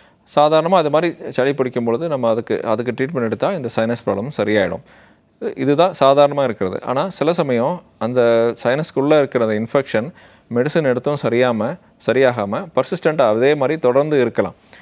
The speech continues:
அந்த மாதிரி இருந்தா அதுக்கு வந்து, அஹ், மோஸ்டா அறுவை சிகிச்சை தான் தேவைப்படும். இது எதுக்கா-, எதனால இப்படி வருதுன்னா, அந்த சைனஸோட ஓப்பனிங் வந்து, அந்த, அஹ், துவாரம் வந்து ரொம்ப சின்னதா இருந்தா, மு-, சைனஸ்லேருந்து மூக்குக்கு வர்ற அந்த, அந்த இடைவெளி வந்து ரொம்ப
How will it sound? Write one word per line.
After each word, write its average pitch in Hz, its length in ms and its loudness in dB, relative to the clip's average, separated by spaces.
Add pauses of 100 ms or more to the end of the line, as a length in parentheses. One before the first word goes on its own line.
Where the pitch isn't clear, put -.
(220)
அந்த 127 260 2
மாதிரி 156 320 2
இருந்தா 143 440 4 (500)
அதுக்கு 123 320 -2
வந்து, 127 360 0 (260)
அஹ், 110 140 -4 (120)
மோஸ்டா 123 400 -2
அறுவை 123 280 0
சிகிச்சை 117 360 -2
தான் 147 180 -4
தேவைப்படும். 101 460 -2 (560)
இது 139 280 4
எதுக்கா-, 175 280 2
எதனால 165 340 4
இப்படி 147 200 2
வருதுன்னா, 127 460 2
அந்த 131 220 -4
சைனஸோட 139 680 0 (100)
ஓப்பனிங் 131 460 0
வந்து, 113 320 -2
அந்த, 104 460 0 (100)
அஹ், 95 180 -4
துவாரம் 120 320 4
வந்து 123 200 0
ரொம்ப 120 220 0 (120)
சின்னதா 131 340 4
இருந்தா, 104 360 -2 (140)
மு-, 107 160 -4
சைனஸ்லேருந்து 123 540 0
மூக்குக்கு 127 460 0
வர்ற 110 100 2
அந்த, 101 340 -2
அந்த 101 500 0
இடைவெளி 120 400 2
வந்து 113 200 0
ரொம்ப 123 200 0